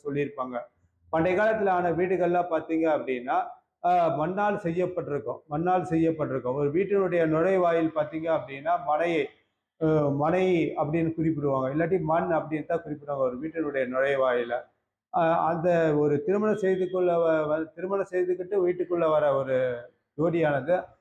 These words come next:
அந்த மனையை தொட்டுட்டு உள்ள வரும்போது, அந்த மனை எப்படி பூமி தா-, பூமி எப்படி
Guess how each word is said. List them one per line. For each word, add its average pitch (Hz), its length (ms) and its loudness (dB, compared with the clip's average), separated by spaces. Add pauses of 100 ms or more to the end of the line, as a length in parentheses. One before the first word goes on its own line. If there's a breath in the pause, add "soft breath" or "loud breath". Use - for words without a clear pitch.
(140)
அந்த 156 220 0
மனையை 180 400 2
தொட்டுட்டு 196 400 -4
உள்ள 180 300 2
வரும்போது, 147 840 0 (300)
அந்த 147 220 -2
மனை 185 360 2
எப்படி 196 340 2
பூமி 180 340 2
தா-, 165 400 2
பூமி 202 280 0
எப்படி 180 320 -2